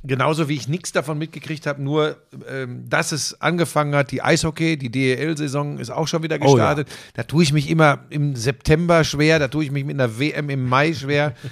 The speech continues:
Speaker 2: <laughs>
Speaker 1: Aber wie soll das terminlich alles anders gehen? Da hoffe ich einfach nur, dass die, äh, Eishockey-Clubs diese wieder schwierige Saison überstehen werden. Diesmal ist es nicht Corona, diesmal sind's die Energiekosten, sind's eventuelle Gesetzesvorgaben, was es,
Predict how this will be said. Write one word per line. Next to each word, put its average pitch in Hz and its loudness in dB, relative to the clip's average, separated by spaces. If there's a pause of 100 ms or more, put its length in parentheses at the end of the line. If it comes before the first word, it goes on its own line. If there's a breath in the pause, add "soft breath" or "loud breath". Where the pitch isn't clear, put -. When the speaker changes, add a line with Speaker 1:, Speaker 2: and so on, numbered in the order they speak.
Speaker 2:
<laughs> - -20
Speaker 1:
Aber 131 4
wie 147 2
soll 147 6
das 147 2
terminlich 143 -2
alles 139 -2
anders 135 -2
gehen? 143 2 (300 loud breath)
Da 165 6
hoffe 156 4
ich 151 -2
einfach 135 0
nur, 127 6 (440 loud breath)
dass - -2
die, 117 -2
äh, 113 0
Eishockey-Clubs 127 0
diese 110 -2
wieder 160 6
schwierige 135 0
Saison 120 -2
überstehen 120 -4
werden. 120 -4
Diesmal 120 -6
ist 113 -6
es 110 -8
nicht 120 -6
Corona, 127 0
diesmal 120 -2
sind's 110 -8
die 113 -8
Energiekosten, 120 -2
sind's 117 -4
eventuelle 123 0 (520 loud breath)
Gesetzesvorgaben, 123 0
was 117 -4
es, 117 -6